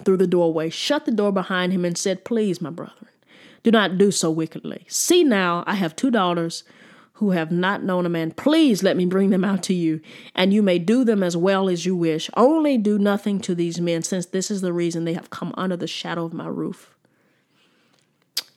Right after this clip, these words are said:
<sighs> He says, so he goes outside, and when he goes outside,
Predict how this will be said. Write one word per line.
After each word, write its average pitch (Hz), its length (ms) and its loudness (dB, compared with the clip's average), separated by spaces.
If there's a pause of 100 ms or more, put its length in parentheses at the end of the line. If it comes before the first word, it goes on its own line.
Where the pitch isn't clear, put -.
(800)
<sighs> - 60 -14 (2750)
He 233 140 4
says, 185 720 0 (500)
so 202 140 -2
he 285 100 4
goes 277 240 2
outside, 175 480 -4
and 180 80 -6
when 185 100 2
he 233 60 2
goes 240 260 4
outside, 160 600 -2